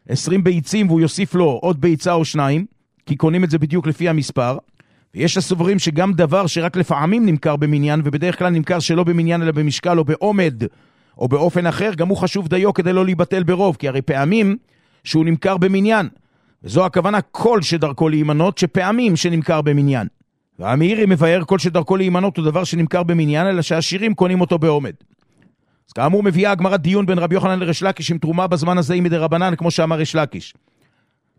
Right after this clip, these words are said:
אמר לי רבי יוחנן לריש לקיש, מי סברת, אם אתה סובר שתרומה בזמן הזה הינה רק מדרבנן?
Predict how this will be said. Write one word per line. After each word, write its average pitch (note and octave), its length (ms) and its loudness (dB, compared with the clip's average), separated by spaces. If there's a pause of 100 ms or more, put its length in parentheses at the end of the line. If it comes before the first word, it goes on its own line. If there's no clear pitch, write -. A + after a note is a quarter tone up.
(320)
אמר D#3+ 180 2
לי F3 100 0
רבי D3+ 180 0
יוחנן D#3+ 300 0
לריש D#3 260 -2
לקיש, D#3+ 360 -2
מי G#3 100 -4
סברת, F3 420 0
אם F#3 160 0
אתה E3+ 120 -2
סובר E3 260 -2
שתרומה D#3 400 -2
בזמן E3 320 0
הזה E3 200 2
הינה E3+ 280 0
רק E3 220 -4
מדרבנן? D#3 580 0